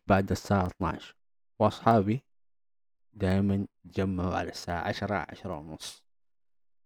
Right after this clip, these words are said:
فأجلس معاهم لين الساعة احداعش ونص بالكثير، اثناعش إلا ربع، عشان أوصل البيت الساعة اثناعش عشان لا أنام برا البيت. فصار اسمي سندريلا. ولما كبرت صرت بعد الساعة اثناعش أتحول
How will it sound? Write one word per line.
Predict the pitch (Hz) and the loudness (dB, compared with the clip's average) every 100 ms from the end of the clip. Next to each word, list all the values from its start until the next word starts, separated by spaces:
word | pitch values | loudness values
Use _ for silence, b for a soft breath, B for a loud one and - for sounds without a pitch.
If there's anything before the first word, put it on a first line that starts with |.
| _ | _
فأجلس | - 185 185 - | -4 0 0 2
معاهم | 107 98 104 135 - - | 4 4 4 2 -4 -6
لين | 101 110 | 0 2
الساعة | 101 - 90 | 0 -2 -4
احداعش | 104 101 - 101 | -2 -2 -2 -8
ونص | 104 135 - - _ _ 196 | -8 -8 -12 -20 _ _ 0
بالكثير، | 165 - 90 104 113 - _ _ _ _ | 0 -2 -2 0 -2 -4 _ _ _ _
اثناعش | 120 117 - | 4 4 4
إلا | 101 90 92 | 0 0 0
ربع، | 107 113 | 2 2
عشان | 101 - 101 - - | 2 -2 -8 2 6
أوصل | 160 110 101 | 6 6 2
البيت | 98 104 - | 4 4 2
الساعة | 92 - 87 | -4 -2 -2
اثناعش | 82 - - - | -4 -2 -2 -2
عشان | - 107 | -2 2
لا | 110 95 | 4 4
أنام | 95 85 | 0 -2
برا | 87 82 87 | -4 -6 -8
البيت. | 80 - 78 - _ _ _ _ _ _ _ _ | -12 -14 -18 -18 _ _ _ _ _ _ _ _
فصار | 147 - 170 175 170 156 143 | 0 4 8 8 8 4 0
اسمي | - 127 123 | 0 2 2
سندريلا. | 113 107 92 87 82 71 67 _ _ _ | 4 2 2 0 -2 -6 -10 _ _ _
ولما | 117 135 156 143 | 6 8 10 10
كبرت | - 101 120 - _ _ _ _ _ - | 8 8 6 2 _ _ _ _ _ -2
صرت | - 131 - - | 2 2 6 8
بعد | 180 143 | 10 8
الساعة | 123 - 131 117 120 _ _ | 6 10 10 10 8 _ _
اثناعش | - 117 113 - | 6 8 8 2
أتحول | - - - 120 117 110 110 | -4 -2 8 10 12 12 10